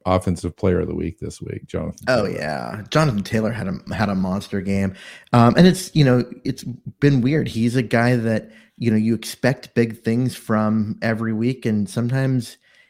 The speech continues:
Speaker 2: you get him, and every once in a while he just gets kinda shut out. It's like they, he keep, the offensive, uh, play caller there kind of forgets they've got this huge weapon. And, um, it, it's a little bit weird. I'm sure it's frustrating for fantasy owners out there, but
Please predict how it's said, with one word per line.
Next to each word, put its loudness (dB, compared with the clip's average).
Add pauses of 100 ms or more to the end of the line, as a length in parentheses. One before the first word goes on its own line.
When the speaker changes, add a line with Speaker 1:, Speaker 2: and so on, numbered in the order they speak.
(140)
Speaker 2:
you 0
get 2
him, 2
and 4
every 0
once -2
in 0
a 2
while 0
he -8
just -4
gets -4
kinda -4
shut -2
out. -2
It's -12
like -6
they, -2
he -6
keep, -6 (360)
the -2
offensive, -2
uh, -2
play -4
caller -2
there -2
kind -6
of -6
forgets -6
they've -4
got -4
this -4
huge -4
weapon. -6 (500)
And, 2
um, -4
it, -6 (280)
it's -8
a -4
little 2
bit 0
weird. 2
I'm 0
sure -2
it's -6
frustrating -4
for -4
fantasy -4
owners -2
out -4
there, -2
but -6